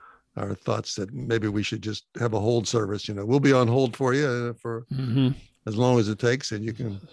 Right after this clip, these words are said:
Speaker 2: As long as
Speaker 1: we'll
Speaker 2: you're
Speaker 1: call
Speaker 2: gonna
Speaker 1: you
Speaker 2: be
Speaker 1: back
Speaker 2: on.
Speaker 1: as soon as we
Speaker 2: Yeah.
Speaker 1: get to, get
Speaker 2: <laughs> As
Speaker 1: through
Speaker 2: soon as
Speaker 1: something.
Speaker 2: we, as soon as we think you're worth it. Yeah. Anyway.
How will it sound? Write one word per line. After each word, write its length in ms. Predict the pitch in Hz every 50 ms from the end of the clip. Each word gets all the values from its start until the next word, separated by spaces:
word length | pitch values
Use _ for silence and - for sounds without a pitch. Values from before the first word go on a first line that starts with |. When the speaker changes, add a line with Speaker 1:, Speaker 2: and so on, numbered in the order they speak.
| - - _ - 151
Speaker 2:
As 120 | 120 113
long 260 | 139 139 143 147 151 147
as 80 | 139 143
Speaker 1:
we'll 60 | 147
Speaker 2:
you're 80 | 143
Speaker 1:
call 100 | 135 127
Speaker 2:
gonna 100 | 127 131
Speaker 1:
you 60 | 131 127
Speaker 2:
be 60 | 135
Speaker 1:
back 160 | 170 175 -
Speaker 2:
on. 60 | - 123
Speaker 1:
as 80 | 113
soon 140 | - 135 135
as 60 | 123
we 60 | - 143
Speaker 2:
Yeah. 40 | 127
Speaker 1:
get 180 | 131 127 - -
to, 180 | 156 156 147
get 120 | 135 117 127
Speaker 2:
<laughs> 80 | 185
As 80 | 180 170
Speaker 1:
through 40 | 165
Speaker 2:
soon 120 | 170 185 185 190
as 60 | 185 170
Speaker 1:
something. 80 | 175
Speaker 2:
we, 60 | 170 160
as 380 | 139 - _ _ _ _ -
soon 200 | - 180 180 165
as 80 | 156 151
we 120 | 151 143
think 260 | 131 - 156 139 131 -
you're 120 | 143 -
worth 260 | 147 147 139 123 - 160
it. 80 | - 156
Yeah. 160 | 151 156 151 _ _ _ _ _ _ _ _ - 208 - -
Anyway. 380 | 180 170 160 143 131 123 -